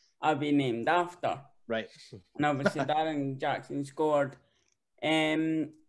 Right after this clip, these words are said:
Speaker 1: my first football game that I went to was Hibs against Arbroath, and I believe it could have been a cup game.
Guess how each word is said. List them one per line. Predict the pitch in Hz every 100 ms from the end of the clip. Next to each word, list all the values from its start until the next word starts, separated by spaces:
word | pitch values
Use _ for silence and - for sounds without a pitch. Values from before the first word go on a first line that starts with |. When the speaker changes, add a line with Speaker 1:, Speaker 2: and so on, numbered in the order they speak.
| -
Speaker 1:
my | 165 170 160 - - -
first | 196 233 202 - - _ -
football | 202 214 - 208 196
game | 180 175 160
that | 143
I | 117
went | 156 180 190 - -
to | 139 104 - - _ - - _ _ _
was | - 139 139 131 - - -
Hibs | 180 175 139 - _ -
against | 147 156 151 143 - - _ _ _ _ _ _ _ _
Arbroath, | 156 156 139 127 143 147 185 214 214 -
and | 151
I | 151
believe | 139 160 180 185
it | -
could | 175
have | 165
been | 156 160
a | 156
cup | 180 - -
game. | 160 131